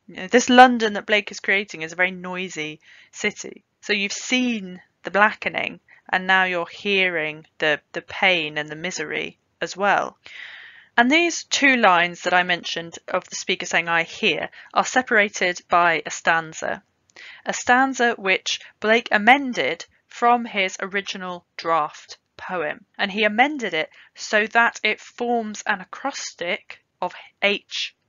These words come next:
E A R, hear. These mind-forged manacles operate both on the speaker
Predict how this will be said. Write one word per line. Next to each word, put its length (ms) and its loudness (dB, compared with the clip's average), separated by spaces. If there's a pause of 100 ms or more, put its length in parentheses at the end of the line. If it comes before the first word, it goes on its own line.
(140)
E 360 -6 (400)
A 360 -2 (420)
R, 300 -2 (800)
hear. 500 -4 (920)
These 200 0
mind-forged 840 2
manacles 640 2
operate 460 2
both 260 4 (100)
on 280 2
the 80 -6
speaker 640 -4